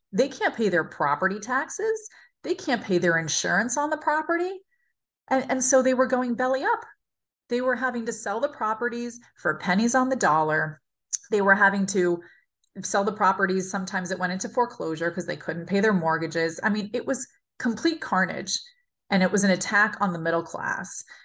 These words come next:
And it was very sad to see, very sad. I saw it firsthand because my wheelhouse before covid was, was real estate law.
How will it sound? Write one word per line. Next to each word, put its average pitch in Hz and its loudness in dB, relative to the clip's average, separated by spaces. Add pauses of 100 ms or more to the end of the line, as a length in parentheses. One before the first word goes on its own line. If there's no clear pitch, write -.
(180)
And 185 4
it 180 2
was 185 4
very 214 4
sad 151 0
to 165 -6
see, - -8 (240)
very 185 6
sad. 143 0
I 156 0
saw 170 0
it 160 -4
firsthand 185 -2
because 180 -6
my 160 0
wheelhouse 165 2
before 170 -2
covid 160 -4 (380)
was, 160 0
was 160 2
real 165 0
estate 156 -2
law. 156 -4